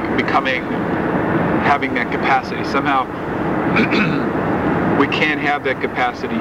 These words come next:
here because this is who we are and we have the capacities we have. We can only have expanded capacities after we've gone through an expansion process. Okay? The result of an expansion process is that we are able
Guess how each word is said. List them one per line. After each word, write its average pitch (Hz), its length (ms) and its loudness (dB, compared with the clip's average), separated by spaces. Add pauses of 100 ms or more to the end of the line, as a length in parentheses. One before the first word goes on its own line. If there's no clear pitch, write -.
here 151 200 4
because 113 520 0
this 127 160 2
is 117 120 0
who 127 120 2
we 117 140 4
are 127 200 4
and 113 80 -4
we 113 60 -6
have 117 220 -2
the 113 80 -4
capacities 117 580 0
we 110 80 0
have. 110 420 0 (540)
We 123 60 2
can 127 140 2
only 127 220 2
have 120 320 0 (480)
expanded 123 520 0
capacities 123 600 -2
after 123 280 -2
we've 117 200 0
gone 127 320 2
through 123 140 0
an 113 60 0
expansion 117 640 0 (100)
process. 123 540 0 (1120)
Okay? 123 280 4 (760)
The 131 80 4
result 135 460 2
of 143 80 -2
an 135 80 0
expansion 135 680 -2 (120)
process 135 580 0 (1400)
is 135 220 4
that 127 180 2
we 123 160 2
are - 140 0
able 127 240 0